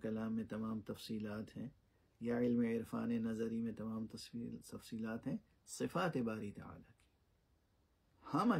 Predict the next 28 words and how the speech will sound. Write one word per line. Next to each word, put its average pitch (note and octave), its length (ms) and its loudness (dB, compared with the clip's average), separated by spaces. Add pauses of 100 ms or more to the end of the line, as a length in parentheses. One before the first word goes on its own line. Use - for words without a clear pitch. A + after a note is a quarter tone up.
جہت E3 380 -4
صفات، - 540 -12 (1700)
جامع B2+ 600 4 (220)
جمیع C3 760 2
کمالات، A#2+ 760 2 (2000)
صفات B2 560 2
جمالیہ، A2 580 0
صفات A#2 420 -4 (100)
جلالیہ A2+ 500 -2
اور A#2+ 140 0
صفات A2+ 440 -8 (100)
کمالیہ، A2 500 -2
سب A#2 180 -4 (100)
کے A#2 80 -4
سب D3 240 -4
ایک B2 160 0
ذات A2 340 -4
میں، D3+ 100 -6
اور B2 140 0
ان A#2+ 160 2 (100)
تمام B2 680 2 (260)
صفات A#2+ 480 -4
کے A2+ 80 0
ساتھ D#3 420 2
اس A#2 140 -6
پر C3 120 0
یقین C3 460 0
رکھنا D3 540 2